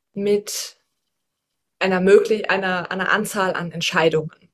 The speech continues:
die wir zur Verfügung haben. Wie, ähm, ja, wenn quasi, äh, ja, du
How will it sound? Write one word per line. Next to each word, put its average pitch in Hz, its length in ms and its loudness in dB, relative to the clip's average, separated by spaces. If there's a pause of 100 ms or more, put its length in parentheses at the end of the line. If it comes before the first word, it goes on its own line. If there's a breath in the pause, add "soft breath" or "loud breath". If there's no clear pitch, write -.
(160)
die 185 100 -6
wir 160 140 -2
zur 165 160 -6
Verfügung 175 580 -6
haben. - 340 -12 (1000 loud breath)
Wie, 240 560 0 (300)
ähm, 185 720 -2 (580)
ja, 170 240 0
wenn 175 160 -4
quasi, 175 840 -4 (1200)
äh, 170 440 -8 (1700)
ja, - 360 -2
du 180 540 -2